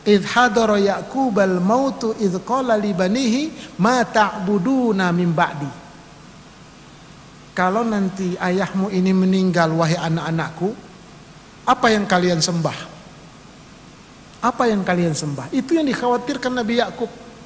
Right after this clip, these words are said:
Padahal anak-anaknya itu rata-rata jadi nabi. Tapi Nabi Yakub tetap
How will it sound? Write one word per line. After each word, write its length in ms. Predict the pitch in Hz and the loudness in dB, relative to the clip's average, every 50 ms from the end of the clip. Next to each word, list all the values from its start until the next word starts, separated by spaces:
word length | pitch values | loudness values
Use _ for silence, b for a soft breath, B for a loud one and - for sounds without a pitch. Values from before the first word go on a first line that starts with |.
| - - - - - - | -20 -20 -20 -20 -8 -4
Padahal 480 | - 196 180 196 185 170 226 269 262 - 226 | -2 0 0 0 0 2 0 0 2 2 2
anak-anaknya 640 | 220 214 214 202 202 202 196 190 185 190 180 165 160 | 2 0 0 0 0 0 -2 -2 -2 -2 -2 -2 -4
itu 160 | 160 156 - | -4 -4 -2
rata-rata 720 | - 226 208 196 - 202 190 180 175 170 - - 226 233 | -2 -2 -2 0 0 0 0 2 0 -2 -2 -2 -2 0
jadi 240 | 185 156 196 202 202 | 2 2 2 2 2
nabi. 400 | 220 226 247 247 240 240 247 214 156 - - - - - - - - - - - - - - - - - | 2 2 2 2 2 0 0 0 -2 -4 -10 -16 -20 -20 -20 -20 -20 -20 -20 -20 -20 -20 -20 -20 -4 -2
Tapi 240 | - 233 233 - 285 277 | 0 0 0 0 0 0
Nabi 320 | 277 277 262 262 262 262 | 0 0 0 0 0 0
Yakub 240 | 254 247 - - 277 | 0 -2 -4 -6 -6
tetap 240 | - 262 254 277 262 | -4 -4 -2 -2 -2